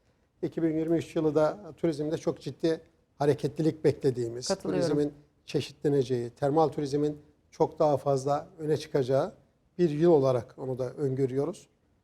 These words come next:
Speaker 1: Dolayısıyla Türkiye'de sadece bizim projemiz değil.
Speaker 2: Hı hı.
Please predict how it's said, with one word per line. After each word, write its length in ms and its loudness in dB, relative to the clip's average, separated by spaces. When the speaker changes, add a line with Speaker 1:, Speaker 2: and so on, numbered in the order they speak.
Speaker 1:
Dolayısıyla 340 -4
Türkiye'de 460 0
sadece 440 2
bizim 240 -2
projemiz 500 -2
değil. 200 -10
Speaker 2:
Hı 60 -2
hı. 140 -2